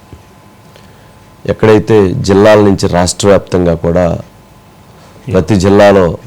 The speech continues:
ప్రతి నియోజకవర్గంలో, ప్రతి మండల హెడ్ క్వార్టర్‌లో కూడా ర్యాలీలు, నిరసనలు, ప్రదర్శనలు చేస్తున్నారు, అండగా నిలబడుతున్నారు, మద్దతును తెలియజేస్తున్నారు. వారికి ప్రత్యేక అభినందనలు తెలియజేస్తున్నాం.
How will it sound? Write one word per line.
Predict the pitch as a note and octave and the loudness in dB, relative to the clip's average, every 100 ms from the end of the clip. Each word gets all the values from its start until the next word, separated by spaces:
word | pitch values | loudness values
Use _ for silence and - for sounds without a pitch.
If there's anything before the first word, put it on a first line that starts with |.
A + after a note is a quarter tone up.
| - | -6
ప్రతి | E2+ G2+ | -6 -2
నియోజకవర్గంలో, | F#2+ F#2+ G2+ E2 F2+ F2 F2 F2+ E2+ | 0 2 0 -2 -4 -2 -2 -2 -2
ప్రతి | E2+ E2 F2 | -4 -6 -4
మండల | E2+ F#2 G2 | -2 0 0
హెడ్ | F#2 | -2
క్వార్టర్‌లో | - F2 E2+ F2 E2+ | -2 -4 -4 -4 -4
కూడా | - F2 F2 D#2 - - - - - - | -4 -2 0 -2 -6 -20 -20 -20 -20 -6
ర్యాలీలు, | E2+ F2 G2 F#2 F#2 | 0 2 4 2 2
నిరసనలు, | F2+ F2 E2 G2 E2+ E2+ | 0 -2 -2 -2 -2 -2
ప్రదర్శనలు | D#2+ E2 E2+ - E2 E2 D#2+ - - - | -2 -4 -4 -4 -6 -4 -4 -8 -14 -4
చేస్తున్నారు, | E2+ D#2+ E2+ E2 D#2+ E2 - | -4 -4 -4 -4 -4 -8 -10
అండగా | F2 F2+ F2+ | -6 -2 0
నిలబడుతున్నారు, | E2 D#2 E2 E2 E2 D#2+ D2 | 0 0 -2 -4 -4 -4 -4
మద్దతును | E2+ D#2+ E2 E2+ E2 | -4 -4 -4 -4 -6
తెలియజేస్తున్నారు. | E2+ E2 E2 D#2+ - - - - - - - - - - | -6 -4 -4 -6 -8 -10 -10 -10 -16 -20 -20 -20 -20 -2
వారికి | E2+ G2 F#2 | 0 2 0
ప్రత్యేక | E2+ F2 D#2+ G2 F#2+ F2 D2+ - - | -2 -2 -2 -2 0 -2 -4 -8 -8
అభినందనలు | E2+ E2 E2 D#2+ | -4 -2 -2 -4
తెలియజేస్తున్నాం. | D2+ D#2+ E2 D#2+ D#2 - D#2 D#2 | -4 -4 -2 -2 -4 -6 -8 -8